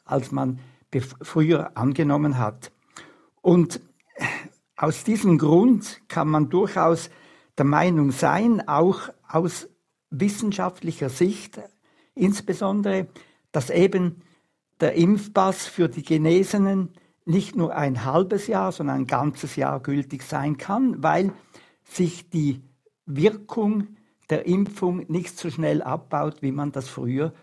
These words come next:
vermutet hat. Und das hat man jetzt eigentlich in vielen Untersuchungen nachgewiesen. Deshalb meine ich, wir machen uns einen Gefallen, indem einmal mehr nochmal ein Zeichen gesetzt wird.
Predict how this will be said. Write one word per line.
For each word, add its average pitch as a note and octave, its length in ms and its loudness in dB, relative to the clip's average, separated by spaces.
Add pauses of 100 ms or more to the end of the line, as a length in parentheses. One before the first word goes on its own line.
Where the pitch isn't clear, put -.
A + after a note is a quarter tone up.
vermutet G3 560 2
hat. B2+ 240 -4
Und D3+ 160 -6
das - 160 -4
hat D4 140 -8
man F3+ 160 -4
jetzt F3+ 300 -2
eigentlich F3 560 -2 (240)
in F3 120 2
vielen G3+ 520 2 (160)
Untersuchungen D#3 840 0
nachgewiesen. C3 920 -4
Deshalb E3 500 -2
meine D#3+ 380 0
ich, F3+ 280 -6 (320)
wir D#3+ 180 2
machen D#3 440 -2
uns E3 260 -4
einen C#3+ 320 -2
Gefallen, D#3 640 0 (180)
indem D#3+ 520 2
einmal D3+ 520 0
mehr C3+ 380 0
nochmal F3+ 440 -4
ein C#3 140 -2
Zeichen D3+ 460 -4
gesetzt D#3 420 -6
wird. D3 200 -4